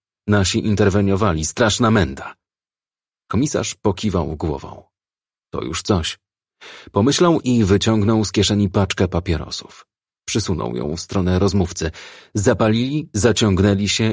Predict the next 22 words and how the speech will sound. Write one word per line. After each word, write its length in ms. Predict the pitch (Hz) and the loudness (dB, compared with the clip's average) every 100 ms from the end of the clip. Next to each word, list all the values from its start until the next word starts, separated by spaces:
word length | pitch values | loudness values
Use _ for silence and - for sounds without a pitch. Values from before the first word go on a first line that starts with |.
| - | -2
i 160 | 98 | -6
powoli 680 | 90 127 113 104 92 90 87 | -2 0 2 2 2 2 0
wypuścili 720 | 92 90 90 - - 73 73 | 0 -2 -4 -4 -6 -8 -8
dym. 360 | 80 82 - - _ _ _ _ _ _ _ _ _ - - - - - | -4 -4 -4 -20 _ _ _ _ _ _ _ _ _ -20 -20 -20 -12 -2
„Zaraz 440 | 101 151 151 123 | 2 4 4 2
do 120 | 104 | 2
niego 300 | 131 127 123 | 4 4 2
pojedziemy”, 680 | - 120 117 95 95 73 67 - _ _ _ _ _ | 4 4 4 4 2 0 -6 -14 _ _ _ _ _
odezwał 460 | - 101 82 87 87 | -2 0 2 2 0
się 140 | 92 | -2
oficer. 580 | - 90 73 - - - _ _ _ _ _ - | -2 -4 -6 -10 -14 -20 _ _ _ _ _ -2
„A 240 | 123 120 | 2 4
z 80 | 120 | 2
kim 280 | - 131 117 | 2 4 4
warto 340 | 110 123 113 | 4 4 4
pogadać? 580 | 123 120 110 110 131 - _ _ - | 4 4 4 4 0 -4 _ _ -6
Kto 220 | - 139 | 2 4
tutaj 300 | 139 127 113 | 4 4 4
dużo 280 | 113 98 104 | 4 4 4
wie 180 | 107 104 | 4 2
o 160 | 104 | 0
okolicy?” 560 | 98 104 90 82 98 | 2 2 2 0 -4